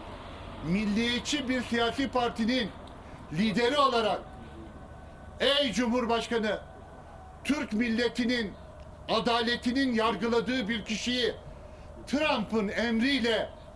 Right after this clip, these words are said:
nasıl gönderirsin?" diye neden sormuyor? Neden sormadı? Süleyman Şah Türbesi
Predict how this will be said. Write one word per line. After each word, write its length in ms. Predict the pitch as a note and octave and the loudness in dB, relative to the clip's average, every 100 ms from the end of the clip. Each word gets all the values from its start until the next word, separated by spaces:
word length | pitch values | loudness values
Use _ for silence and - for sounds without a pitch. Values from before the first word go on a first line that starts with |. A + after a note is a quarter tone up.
| - D#3+ | -10 -2
nasıl 580 | G3+ D4+ D4+ B3 A3 - - | 2 2 2 2 0 -2 0
gönderirsin?" 720 | G3+ G#3+ A3 B3 G3 A3 F#3+ | 2 4 2 2 0 0 2
diye 280 | G#3 G3 - - - - - F3 | 2 2 -2 -8 -16 -16 -8 -2
neden 360 | A3 C#4 D4 - - - | 2 2 2 -2 -16 -2
sormuyor? 440 | F3+ E3 D#3 F3+ - - - - - - - - - - - - E3 | -2 0 0 -2 -2 -14 -16 -16 -16 -16 -16 -16 -16 -16 -16 -8 -2
Neden 280 | G3 C4 | 2 2
sormadı? 600 | C#4 A3+ F#3 E3+ E3 G#3+ - - - - - - - - - - - - - - - | 2 2 2 0 0 -2 -4 -14 -16 -16 -18 -18 -18 -18 -18 -16 -16 -16 -16 -16 -6
Süleyman 520 | G#3 A3+ B3 C#4+ - | 0 4 4 4 2
Şah 340 | - C4 B3 | 2 0 2
Türbesi 640 | A#3+ A#3 A3 A3+ C4+ B3 | 0 0 0 0 2 2